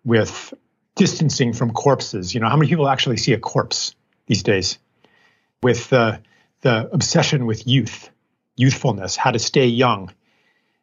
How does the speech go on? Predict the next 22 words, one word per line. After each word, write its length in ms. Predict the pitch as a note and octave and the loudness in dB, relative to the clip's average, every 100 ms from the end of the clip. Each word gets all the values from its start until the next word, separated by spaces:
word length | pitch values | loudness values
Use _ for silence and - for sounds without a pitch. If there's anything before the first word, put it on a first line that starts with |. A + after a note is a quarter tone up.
| _ _ _ | _ _ _
how 200 | - B2+ | 0 0
to 80 | |
look 280 | A2 D3+ D3+ | 2 0 0
young, 340 | C3+ G#2+ F#2 - _ _ _ _ | -4 -6 -8 -18 _ _ _ _
as 180 | D3 B2+ | 0 4
if 220 | D3 D3 | 2 2
death 280 | A2+ C#3+ - | 0 0 0
weren't 180 | C3 A#2 | -4 -2
gonna 160 | B2 G#2+ | -4 0
happen, 340 | B2 C3+ G#2+ | 0 0 -2
with 140 | A#2+ | -2
the 120 | C3+ B2+ | 2 2
obs-, 200 | - D#4 | 0 -4
obsession 440 | G3 - D3 - B2+ | -4 2 2 2 -4
with 180 | G#2+ | -6
property 440 | - C3 D#3 G#2+ G#2 | 0 0 2 -4 -6
and 140 | G#2+ | 0
money 360 | B2 D3+ G2 F#2 _ _ - | 2 2 0 -8 _ _ -2
and 100 | A#2+ | 0
investments 720 | A2+ G2+ C#3+ - C#3 - - | 2 2 2 0 -8 -8 -6
and 120 | D#3+ | -4
security, 640 | B2 - - C#3+ D3 G#2 | -4 -4 0 2 2 0